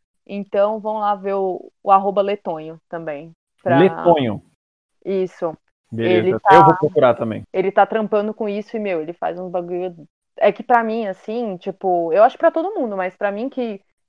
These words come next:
Speaker 1: eu sou da área da saúde, então eu vejo o cara montando um áudio pra um jogo, tipo, do zero. Né, tipo, combinando pra aquele, o cara faz piu e, e bate e tal, e faz mó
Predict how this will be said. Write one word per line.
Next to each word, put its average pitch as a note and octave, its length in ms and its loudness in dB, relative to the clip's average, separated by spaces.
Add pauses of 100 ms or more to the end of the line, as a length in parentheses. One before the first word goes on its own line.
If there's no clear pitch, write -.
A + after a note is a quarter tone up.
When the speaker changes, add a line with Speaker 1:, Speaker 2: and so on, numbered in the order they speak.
Speaker 1:
eu F#3+ 100 -4
sou A3+ 140 -2
da B3+ 80 0
área E4+ 140 0
da F#4 100 2
saúde, A3+ 460 -4
então A#3 280 -2
eu C#4 100 2
vejo A3+ 280 0
o B3 40 -4
cara A3 300 -2
montando A3+ 480 -4
um B3 460 -2
áudio A3+ 320 2
pra A#3+ 120 -8
um B3 120 0
jogo, G#3+ 440 2
tipo, G#3+ 240 -12
do G3+ 180 -6
zero. G#3+ 600 0 (840)
Né, G3 300 2
tipo, G3+ 260 -4
combinando A3 580 0
pra A3+ 160 4
aquele, B3 720 -2 (180)
o F#3+ 100 -4
cara A#3 220 2
faz A3 200 2
piu G#4 640 -2
e, B3 420 -6
e G#3+ 40 -8
bate G#3 420 0
e A3 40 -12
tal, A3 320 -2
e G#3 140 -10
faz G#3 320 -6
mó G#3 600 -6